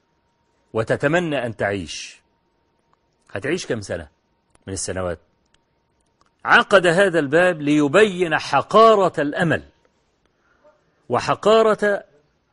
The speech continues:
المدة التي يعيشها المرء في الدنيا،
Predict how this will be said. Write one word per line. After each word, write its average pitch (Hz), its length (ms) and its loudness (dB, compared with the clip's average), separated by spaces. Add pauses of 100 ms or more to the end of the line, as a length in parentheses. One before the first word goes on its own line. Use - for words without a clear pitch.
(120)
المدة 156 540 2
التي 143 520 -4
يعيشها 156 480 0
المرء 156 340 -2
في - 100 -10
الدنيا، 139 520 -4